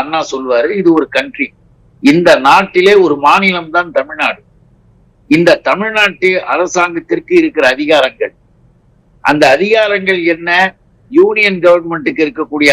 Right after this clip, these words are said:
அதிகாரங்கள் என்ன, ராணுவம் எங்க இருக்கும், இறையாண்மை யார் பாதுகாப்பது, எல்லைகளை யார் பா-, பாதுகாப்பது, ஏதேனும் ஒரு இடத்தை விடுவதோ அல்லது எடுப்பதோ யாருக்கு அதிகாரம் இருக்கிறது, இதெல்லாம் கூட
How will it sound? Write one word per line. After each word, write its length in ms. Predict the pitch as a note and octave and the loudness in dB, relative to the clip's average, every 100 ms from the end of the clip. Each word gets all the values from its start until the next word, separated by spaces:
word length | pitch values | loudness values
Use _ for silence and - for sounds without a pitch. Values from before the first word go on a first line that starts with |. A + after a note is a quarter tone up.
| C3+ | 2
அதிகாரங்கள் 520 | E3 E3 D3+ C#3+ C3+ C3+ | 2 2 2 -4 -8 -6
என்ன, 140 | D3 D#3 - _ _ _ _ | -2 -2 -2 _ _ _ _
ராணுவம் 560 | A#2+ D3 F3+ F3+ E3+ D3 D3 | 2 4 4 0 -4 -4 -4
எங்க 140 | D#3+ | 0
இருக்கும், 420 | D3 C3+ D3 E3 D3 _ | 2 0 -4 -6 -8 _
இறையாண்மை 540 | A#2+ D3+ F3 E3+ D#3 D3 | 0 2 4 2 -2 -6
யார் 240 | C#3 D#3 - | -2 -2 -2
பாதுகாப்பது, 680 | D3 D3 C#3+ C#3 C3 C#3+ D#3 - A#2 C3+ | -4 -2 -4 -6 -6 -4 -4 -4 -6 0
எல்லைகளை 460 | F3+ F3+ E3+ D#3 | 2 2 2 0
யார் 240 | C#3+ D3 D3+ | 0 0 0
பா-, 260 | C#3+ C#3+ C#3 _ B2+ | -4 -6 -8 _ -6
பாதுகாப்பது, 640 | C#3+ C#3+ C#3 - B2+ D3 - _ _ _ _ - | -4 -2 -4 -4 0 0 0 _ _ _ _ -4
ஏதேனும் 600 | B2 D#3+ E3+ F#3+ F#3+ G3 | 2 4 6 4 2 -2
ஒரு 160 | E3+ D#3+ | -2 0
இடத்தை 400 | D#3+ E3+ - F#3 F#3+ - _ _ - | 0 0 0 0 -2 -6 _ _ -4
விடுவதோ 600 | D3 E3+ F#3+ F3+ E3+ F#3 G3 | 2 4 4 2 0 2 2
அல்லது 340 | - D#3+ D#3 D3+ D3+ | 0 -2 -2 -2 -2
எடுப்பதோ 440 | E3 F3 D#3+ E3+ F3+ | -2 -2 -2 0 2
யாருக்கு 440 | C#3+ D#3+ F3 E3 D3 | 4 4 2 -2 -6
அதிகாரம் 480 | C#3 D#3+ D#3+ C#3+ C#3 | -4 0 0 -2 -8
இருக்கிறது, 500 | C3+ C#3 C3 C#3 D3+ - _ | -12 -10 -8 -2 -2 -4 _
இதெல்லாம் 480 | A#2 C3 C#3+ D#3+ F#3 | -10 -8 -2 -2 0
கூட 200 | F#3+ | 2